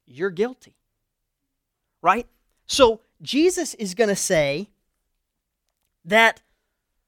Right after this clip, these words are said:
Jesus is gonna say that what's inside of you shows you to be guilty or not. And James is gonna say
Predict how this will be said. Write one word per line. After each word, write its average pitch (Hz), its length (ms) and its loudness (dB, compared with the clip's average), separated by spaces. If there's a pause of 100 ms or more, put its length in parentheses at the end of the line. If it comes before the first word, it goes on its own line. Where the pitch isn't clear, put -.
(1120)
Jesus 285 420 -2
is 190 100 -12
gonna 196 200 -2
say 151 440 -6 (360)
that 185 300 -2 (800)
what's 208 380 -4
inside 226 560 0
of 254 140 -10
you 302 300 -6 (1120)
shows 240 480 2
you 233 80 -4
to - 120 -12
be 180 140 -12
guilty 220 580 0
or 165 160 -2
not. 202 460 -2 (760)
And 190 180 -2
James 247 320 2
is 226 120 -8
gonna 226 180 -2
say 220 500 2